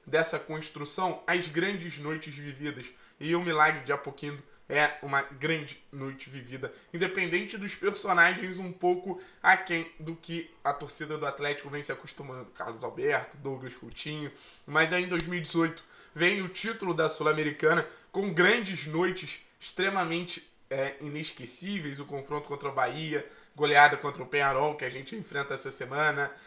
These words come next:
é, os confrontos contra o Fluminense, o domínio absoluto que o Atlético tem no Maracanã, sabe? A própria final contra o Júnior, quem vai esquecer um dia do pênalti do Barreira, gente? Aquilo ali,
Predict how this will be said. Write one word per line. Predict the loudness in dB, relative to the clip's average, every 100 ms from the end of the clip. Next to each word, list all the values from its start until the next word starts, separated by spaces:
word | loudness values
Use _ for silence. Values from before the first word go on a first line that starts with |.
| -12 0
é, | 4 4 0
os | -8
confrontos | -8 -4 -4 -4
contra | -6 -8 -8
o |
Fluminense, | -8 -4 -2 -2 -4 -8
o | -6
domínio | -6 -6 -4 -2 0
absoluto | 0 -2 -6 -4 -4 -4 -2
que |
o | -2
Atlético | 0 0 -2 -2 -6
tem | -2 -2 -4 -12 -20 -16
no | -4 2
Maracanã, | 4 4 2 -2 0 2 2
sabe? | 2 6 8 6 -4 -6 4
A | 4
própria | 6 2 4 -2
final | 0 2 2
contra | 0 -4 -6
o |
Júnior, | -6 -4 -2 -4 -8
quem | -8 -8 -8 0
vai | 2 2
esquecer | 0 -6 -6 -2 -2
um | -2 -6 -8
dia | -4 -4
do | -4
pênalti | -6 -6 -6 -8 -8
do |
Barreira, | 0 0 0 -6 -8
gente? | -12 -18 -20 -20 -20 -2
Aquilo | -2 0 2
ali, | 2 0 -4 -6